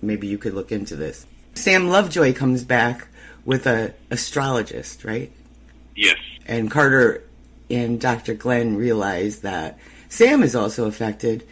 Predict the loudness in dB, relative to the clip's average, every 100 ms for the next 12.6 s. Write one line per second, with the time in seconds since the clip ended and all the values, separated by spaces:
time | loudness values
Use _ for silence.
0 | -20 -20 -8 -2 -2 0 2 4 2 0
1 | -2 -2 0 -2 -4 -4 2 2 2 -2
2 | -4 -4 -2 0 -2 -2 0 2 2 -2
3 | -6 -8 -18 _ -20 -20 -20 -20 _ _
4 | -14 -2 0 2 4 4 4 4 4 2
5 | -2 -8 -10 -2 0 0 -2 -2 -4 -8
6 | -10 -12 -4 -4 -4 -10 -20 -20 -20 -12
7 | -2 0 0 0 0 -2 -2 -4 -4 -2
8 | -4 -2 -2 -4 -4 -2 -2 -2 -6 -8
9 | -14 -20 -20 -20 -20 -18 0 4 4 2
10 | 0 0 -4 -6 -6 -4 -4 -4 -4 -4
11 | -4 -6 -12 -16 -14 -6 -2 -2 -2 -2
12 | -2 -4 -2 -2 -2 -4